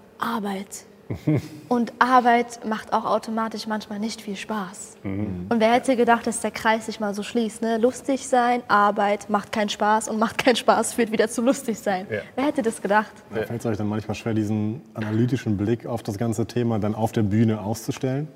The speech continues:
Speaker 3: um dann frei zu sein in dem, was ihr macht?
Speaker 2: Ja. Also auch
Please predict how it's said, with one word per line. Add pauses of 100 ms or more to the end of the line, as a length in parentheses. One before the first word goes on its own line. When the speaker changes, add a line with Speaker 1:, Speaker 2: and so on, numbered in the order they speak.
(100)
Speaker 3:
um
dann
frei
zu
sein
in
dem,
was
ihr
macht? (180)
Speaker 2:
Ja. (1900)
Also
auch